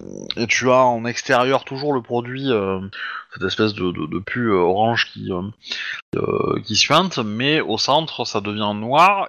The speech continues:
et, euh, potentiellement tu peux, au bout d'un certain temps, tu vas commencer à avoir des formes qui bougent.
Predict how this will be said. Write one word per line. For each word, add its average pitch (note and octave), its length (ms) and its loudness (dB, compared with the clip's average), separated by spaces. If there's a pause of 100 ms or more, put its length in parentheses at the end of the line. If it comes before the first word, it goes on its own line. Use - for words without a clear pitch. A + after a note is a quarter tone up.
et, B2+ 200 -8 (760)
euh, G2+ 100 -2
potentiellement A2+ 840 0
tu B2 160 -4
peux, - 220 -10
au G2+ 260 -2
bout G#2 120 -6
d'un A2 120 0
certain G#2 280 0
temps, D3+ 200 4
tu B2 140 -4
vas G2+ 100 8
commencer A#2 420 -2
à C3 60 8
avoir G#2+ 200 4
des G2 120 -2
formes C#3+ 380 4
qui - 120 -18
bougent. A#2 380 -6